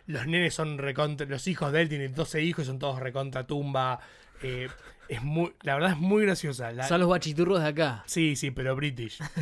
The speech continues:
Speaker 2: <laughs>
Speaker 1: Es, eh, pone en un momento cuando, eh, lo, lo empiezan a per-, se empiezan a perseguir a ellos,
Speaker 2: Sí.
Speaker 1: eh, se esconden, van a la ciudad y se esconden.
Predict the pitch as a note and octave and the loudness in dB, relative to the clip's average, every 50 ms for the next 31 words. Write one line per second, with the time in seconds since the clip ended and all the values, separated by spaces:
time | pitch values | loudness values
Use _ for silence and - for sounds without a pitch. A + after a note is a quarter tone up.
0 | C3 - B2+ - C#3+ - - - - - D3 C3 D3+ D3+ C#3+ C3+ D3+ D#3 D#3 D3+ | -4 -6 -8 -10 -10 -12 -12 -16 -12 -12 -10 -8 -8 -8 -4 -2 -2 0 0 0
1 | D#3+ E3+ F3+ F#3 F#3 E3+ D#3 D#3 D3+ D3 D3 C#3+ C3 B2+ B2 B2 B2 B2 B2 B2 | 0 0 0 2 2 2 2 0 0 -4 -4 -4 -4 -4 -4 -4 -4 -4 -4 -4
2 | B2 B2+ C3+ C#3 D3 D3+ C#3 C3 C#3+ B2+ B2 - C#3+ C#3 D3+ D3+ D#3 C#3 C#3+ C#3 | -6 -6 -4 -4 -2 -2 -2 -2 -4 -8 -8 -10 -8 -6 -4 -2 -2 -2 -2 -4
3 | C3 D3 C#3+ D#3 D3+ D3+ D3+ D#3+ D#3+ D#3+ E3+ E3 E3 - - - B2+ A2+ G2+ - | -4 -4 -4 -2 0 0 2 0 0 0 -2 -4 -4 -4 -8 -10 -10 -10 -10 -14
4 | _ _ _ - C3+ B2+ - - B2+ - - F3 F3 E3 D#3 D3 D3 D#3 D#3+ D#3 | _ _ _ -8 -8 -6 -6 -8 -6 -2 0 0 2 0 -2 -2 -2 -2 0 0
5 | C#3+ B2 - D#3+ D#3 C#3 D3 B2 - - F3+ F3+ F#3 F#3 F#3 G3 G3+ | -2 -2 -2 -4 -4 -4 -6 -6 0 2 2 2 4 2 0 -2 -4